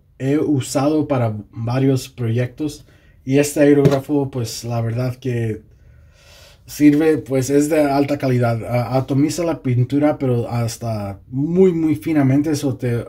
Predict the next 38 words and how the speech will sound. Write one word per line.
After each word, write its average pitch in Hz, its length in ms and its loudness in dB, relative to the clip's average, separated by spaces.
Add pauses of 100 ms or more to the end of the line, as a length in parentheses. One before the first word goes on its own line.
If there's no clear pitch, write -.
(100)
ah, 113 420 -6 (140)
es 123 180 -2
muy 147 140 6
fácil 143 300 -2
de 123 60 2
hacer 120 220 0
líneas 127 380 4
muy, 127 220 4
muy 127 180 2
finas, 165 460 -6 (260)
de 120 60 -12
hacer 127 160 -4
sombreados, 127 800 0
pero 110 220 -8
finos, 143 520 -2
que 120 140 -6
no, 117 200 -4
no 117 240 -2
tengan, 113 480 -2 (380)
ah, 104 260 -8
puntos, 139 480 0
que 131 80 -4
no 117 80 0
se 117 160 -2
miren 120 300 2
los 110 160 -4
puntos 123 320 -4
de 110 80 -4
la 104 100 -6
pintura, 117 440 -6
pues. 127 340 -6 (560)
Ah, 113 280 -2
el 131 160 2
acabado 143 540 2
aquí, 190 380 0
aunque 175 340 -4
se 156 160 -6
mide 185 600 2